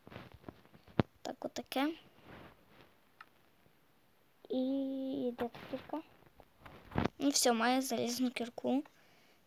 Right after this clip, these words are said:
Можна піти в шахту. Ні, я вже тут був, ну. Ну, можна ще сходити.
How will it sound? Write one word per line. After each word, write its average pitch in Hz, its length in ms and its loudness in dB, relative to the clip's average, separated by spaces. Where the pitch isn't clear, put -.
Можна 262 440 0
піти 254 300 -2
в 254 40 4
шахту. - 760 8
Ні, 208 360 -4
я 240 140 6
вже 285 220 0
тут 349 260 -2
був, 311 360 4
ну. 285 340 0
Ну, 277 320 -4
можна 254 440 2
ще - 300 0
сходити. 247 580 -10